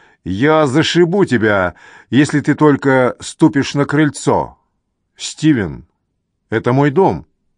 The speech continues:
Он поворачивается ко мне лицом. Его красивый подбородок дрожит от гнева, глаза широко раскрыты, взгляд сумасшедший.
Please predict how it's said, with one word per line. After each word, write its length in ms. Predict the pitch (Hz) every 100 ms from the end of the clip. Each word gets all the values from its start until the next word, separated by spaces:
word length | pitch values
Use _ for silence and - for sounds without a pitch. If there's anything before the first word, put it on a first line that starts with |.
| _ _ _ - - - - _ -
Он 180 | 135 135
поворачивается 720 | 139 143 139 127 123 117 123
ко 120 | 117
мне 120 | 117
лицом. 540 | 113 110 - 87 64 - _ _ - - -
Его 220 | 131 165
красивый 520 | 143 139 - 147 135
подбородок 680 | 131 101 127 131 143 117 98
дрожит 480 | 107 110 101 127
от 120 | 123 107
гнева, 500 | 123 123 110 87 82
глаза 360 | 110 104 127
широко 440 | 117 117 113 117 110
раскрыты, 580 | 104 - 117 139 135
взгляд 440 | 104 85 107 117 113
сумасшедший. 840 | 117 113 101 92 78 - 80